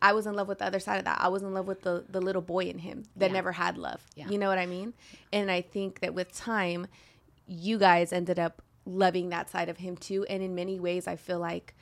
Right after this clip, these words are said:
Speaker 1: we helped heal parts of him that I don't think that we even realized we were doing just by simply giving him that chance. You know?
Speaker 2: I know. I know. It's amazing. And it's such a beautiful blessing to see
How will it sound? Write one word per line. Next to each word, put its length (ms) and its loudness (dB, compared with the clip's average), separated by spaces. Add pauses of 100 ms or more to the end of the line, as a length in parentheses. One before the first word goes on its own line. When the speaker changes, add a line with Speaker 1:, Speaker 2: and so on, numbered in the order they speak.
(380)
Speaker 1:
we 680 -4
helped 460 -2
heal 400 -4
parts 380 -6
of 100 -10
him 260 -2
that 160 -4
I 120 2
don't 160 -4
think 220 -8
that 120 -6 (340)
we 120 -2
even 460 -4
realized 440 -2
we 80 -6
were 120 -2
doing 420 -6 (100)
just 300 -2
by 140 -2
simply 680 -8 (380)
giving 300 0
him 180 -6
that 220 -6
chance. 420 -12 (560)
You 120 -6
know? 280 -4
Speaker 2:
I 140 0
know. 420 0
I 100 -6
know. 200 -2
It's 220 -8
amazing. 720 -2
And 100 -2
it's 140 -8
such 420 -8
a 160 -8
beautiful 480 -8
blessing 440 -6
to 120 -10
see 400 -6